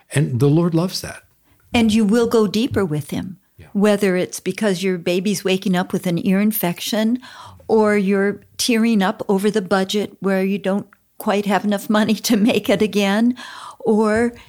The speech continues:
Speaker 2: you're, you're lonely. Whatever the need is,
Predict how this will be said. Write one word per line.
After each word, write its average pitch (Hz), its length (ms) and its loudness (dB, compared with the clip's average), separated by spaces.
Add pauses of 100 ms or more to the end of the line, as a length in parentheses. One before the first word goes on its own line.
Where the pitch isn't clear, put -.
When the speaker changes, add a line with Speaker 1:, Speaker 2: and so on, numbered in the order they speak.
(260)
Speaker 2:
you're, 214 420 -2 (120)
you're 196 240 0
lonely. 196 800 0
Whatever 254 580 2
the 254 160 -2
need 175 320 -2
is, 151 380 -8